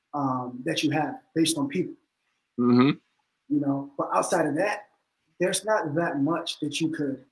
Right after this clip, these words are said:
Speaker 1: that personally I looked at and saw and said, "Okay, this was the upside to it,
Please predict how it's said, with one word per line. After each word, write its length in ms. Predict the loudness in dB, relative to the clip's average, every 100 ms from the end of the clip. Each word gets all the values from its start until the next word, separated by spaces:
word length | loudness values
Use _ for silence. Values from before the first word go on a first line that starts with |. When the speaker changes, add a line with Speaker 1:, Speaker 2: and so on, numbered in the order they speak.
| _ _ _ _ _ _ _ _
Speaker 1:
that 300 | 0 0 0 2
personally 420 | 2 4 2 2
I 100 | 2
looked 240 | 2 0
at 100 | -2
and 220 | -2 -6 -2
saw 380 | -2 -2 -4 -8
and 100 | -14
said, 220 | -10 -10 -10
"Okay, 220 | -14 -14 -18 _ _ _ _ _ _ _ _ _ _ _ -4
this 200 | -2 -2
was 120 | -4
the 80 | -6
upside 460 | -8 -10 -10 -12 -16
to 80 |
it, 160 | -20